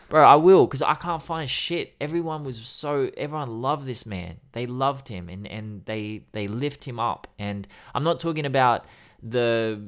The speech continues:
you know, M T V news anchor who said that Eazy is a danger to a menace to society. I don't mean that. I mean people around him who knew him.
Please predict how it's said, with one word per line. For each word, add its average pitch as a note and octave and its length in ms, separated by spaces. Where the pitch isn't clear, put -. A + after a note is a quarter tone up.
you B2 140
know, G2 360
M A2+ 160
T A2+ 200
V G#2 200
news G#2 280
anchor F#2 400
who F#2+ 180
said F#2+ 220
that F2+ 100
Eazy F#2+ 440
is F2+ 100
a F2+ 40
danger F2 420
to E2+ 320
a E2 40
menace F#2 360
to F2+ 80
society. F2+ 520
I - 20
don't F2+ 120
mean F#2 180
that. D#2 180
I G2 120
mean G#2+ 160
people C3 280
around F#2 340
him F2 140
who F2+ 160
knew F2+ 280
him. E2 260